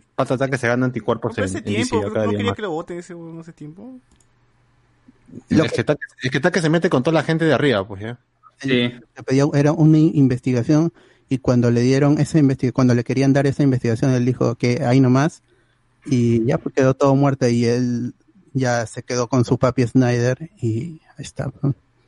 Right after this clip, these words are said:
Speaker 3: Y morirá también, le dijeron a, a, a Snyder, en un podcast le preguntaron a Snyder si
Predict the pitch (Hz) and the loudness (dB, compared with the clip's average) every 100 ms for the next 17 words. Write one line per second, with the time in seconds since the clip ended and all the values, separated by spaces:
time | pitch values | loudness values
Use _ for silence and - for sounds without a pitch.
0 | _ - 143 131 127 151 147 143 139 131 | _ 4 6 6 4 2 4 4 4 0
1 | 123 127 120 147 147 160 127 120 110 120 | -2 -6 -6 -4 -4 -4 -4 -2 -4 -6
2 | _ _ _ _ _ _ - 151 - - | _ _ _ _ _ _ -4 -2 -2 -4
3 | 139 - 143 143 143 156 - _ - - | -2 2 2 2 -2 -4 -10 _ -20 -20
4 | - - - - 139 147 151 165 - 135 | -20 -18 -12 0 4 4 4 0 -2 -4
5 | 131 127 120 120 131 139 139 123 131 127 | -4 -2 0 0 0 2 2 2 -2 -2
6 | 127 143 - _ _ _ - - 127 123 | -2 -6 -10 _ _ _ -18 -6 -2 -2
7 | 123 123 | -2 -6